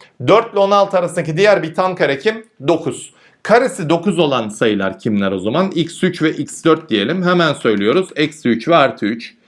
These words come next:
Güzel. Bunu siz de söylediyseniz ne mutlu. Karesi dokuz olan iki sayı var. Biri negatif, biri pozitif. Peki karesi on altı olan sayılar, yani X beş ve X altı, bunlar da nedir? Eksi dört ve dört. Bunlar B kümesinin elemanı mıdır?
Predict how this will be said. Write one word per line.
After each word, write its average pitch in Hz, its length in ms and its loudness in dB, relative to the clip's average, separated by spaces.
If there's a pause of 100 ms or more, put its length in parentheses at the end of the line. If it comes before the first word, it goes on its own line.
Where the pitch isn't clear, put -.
(200)
Güzel. 117 460 -2
Bunu 135 160 -6
siz 131 240 -6
de 131 80 -2
söylediyseniz 120 800 -2
ne 127 100 -2
mutlu. 107 540 -4 (380)
Karesi 127 380 0
dokuz 120 280 -4
olan 120 220 0
iki 131 160 -12
sayı 95 260 -2
var. 135 200 0
Biri 127 200 -2
negatif, 101 440 -4
biri 113 180 -6
pozitif. 170 440 -6 (400)
Peki 226 240 0
karesi 240 400 0
on 196 180 2
altı 240 280 4
olan 175 300 4
sayılar, 143 480 0 (640)
yani 143 460 0
X 143 340 -10
beş 180 300 0
ve 165 140 0
X 156 260 -4
altı, 120 340 0
bunlar 160 380 0
da 165 80 0
nedir? 165 300 2
Eksi 151 400 0
dört 170 240 2
ve 165 140 2
dört. 117 200 0 (440)
Bunlar 233 720 2
B 208 220 2
kümesinin 170 480 -2
elemanı 143 380 0
mıdır? 131 340 -2